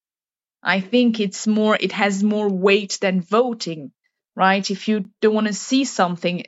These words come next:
anymore, stop buying it and buy something else and, like, encourage something else. It's a great, uh, I think our buying power is, is, is, is a, is a weapon,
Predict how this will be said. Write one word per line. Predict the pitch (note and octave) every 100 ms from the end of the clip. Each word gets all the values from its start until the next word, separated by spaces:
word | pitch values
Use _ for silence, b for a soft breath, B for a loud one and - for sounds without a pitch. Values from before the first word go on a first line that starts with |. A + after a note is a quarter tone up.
| _
anymore, | F#3 F#3 G3 G3+
stop | - G3
buying | G3 G3 F3+
it | C3+ - - - _ _ _ _ _ _ _ _ -
and | F#3
buy | F#3+ F#3+
something | F#3+ F3+ F#3
else | F#3+ F#3 F3 -
and, | E3
like, | E3 F3
encourage | F#3 - G#3+ G3 -
something | - E3+ F3 F#3
else. | E3+ D#3 -
It's | E3
a | F#3+
great, | F#3 G#3+ A#3 A#3 - B B B _
uh, | - -
I | G#3
think | G3 B3+ B3+ - b b b
our | G3+ G3+ G#3
buying | F#3+ G#3+ A3
power | A3 G#3+ G#3 G#3
is, | G#3 G3+ F#3+ -
is, | - G3 F#3+ F#3+ F#3+ -
is, | G3 F#3+ F#3+ F#3 - - _
is | G#3 G3
a, | G3 F#3+ - _ _ _
is | G#3+ F#3+
a | F#3+
weapon, | G3+ A3+ A3+ B3 A#3+ B3+